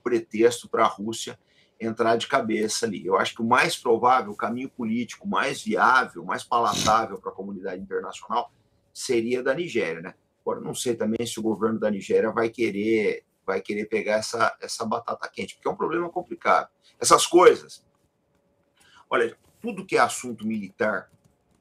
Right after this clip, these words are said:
intervenção, uma guerra, um golpe, o que quer que seja, o que quer que seja, você só sabe como começa, você tem controle até o primeiro minuto, depois você não controla mais nada.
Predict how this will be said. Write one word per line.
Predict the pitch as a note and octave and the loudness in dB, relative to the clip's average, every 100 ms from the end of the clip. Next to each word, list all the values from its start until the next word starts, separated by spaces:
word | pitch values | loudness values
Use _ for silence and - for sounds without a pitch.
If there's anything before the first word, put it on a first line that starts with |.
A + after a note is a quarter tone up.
| _ - | _ -10
intervenção, | D#3+ D#3 D#3 C3+ - C3+ C3 B2 A2+ - _ | -2 0 0 -2 -4 -2 -2 -2 -6 -10 _
uma | A2+ B2 A2+ | -6 -4 2
guerra, | A2 A#2 G2+ F#2 | 4 6 4 -4
um | F3 | -6
golpe, | A#3 - - G3 | -2 0 0 -8
o | |
que | - | -14
quer | - A3 - | 0 0 2
que | |
seja, | - D3 D3+ C3+ G2+ | -4 -2 0 0 -2
o | - _ _ _ _ _ _ _ _ _ | -16 _ _ _ _ _ _ _ _ _
que | - | -16
quer | C3+ | -14
que | - | -12
seja, | B2 B2 - _ _ _ | -12 -12 -16 _ _ _
você | A#2+ E3+ D#3 | -10 -8 -6
só | D3 A#2 | -4 -4
sabe | - D3 D3 C#3 | 0 0 0 -6
como | C3 C3 | -10 -10
começa, | - F2+ E2+ D2 - - _ _ _ | -8 -8 -8 -12 -16 -20 _ _ _
você | - - A#2+ | -10 -8 -2
tem | D3+ D#3 | 0 0
controle | - C3+ G#2+ - C3+ C3+ | 0 -2 -2 2 4 4
até | - C#3+ | 2 -2
o | D3 | -2
primeiro | C#3 A#2+ C3 C3 | -4 -2 0 0
minuto, | A#2+ G#2+ F#2 - | -2 -2 -4 -8
depois | G#2 G#2 C3 | -10 -2 -2
você | A#2+ A2+ B2 | -2 -8 -8
não | C3 | -8
controla | G#2 F#2+ A2+ A#2+ - | -6 -2 2 2 0
mais | F#2+ G#2 C#3 D#3+ - | -2 0 2 -2 -6
nada. | F#2 F2+ E2+ D2+ | -2 0 -2 -6